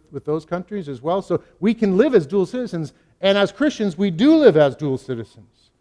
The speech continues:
And we need to understand that. So do you understand that?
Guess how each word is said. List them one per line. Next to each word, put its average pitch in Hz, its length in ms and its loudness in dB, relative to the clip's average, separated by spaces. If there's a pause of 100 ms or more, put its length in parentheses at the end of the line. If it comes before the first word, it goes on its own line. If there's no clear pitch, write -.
(340)
And 156 120 -6
we 170 100 -2
need 214 160 0
to 214 120 0
understand 170 640 -4
that. 104 160 -16 (3000)
So 143 80 -6
do 135 100 -8
you 214 120 6
understand 185 500 0
that? 101 160 -12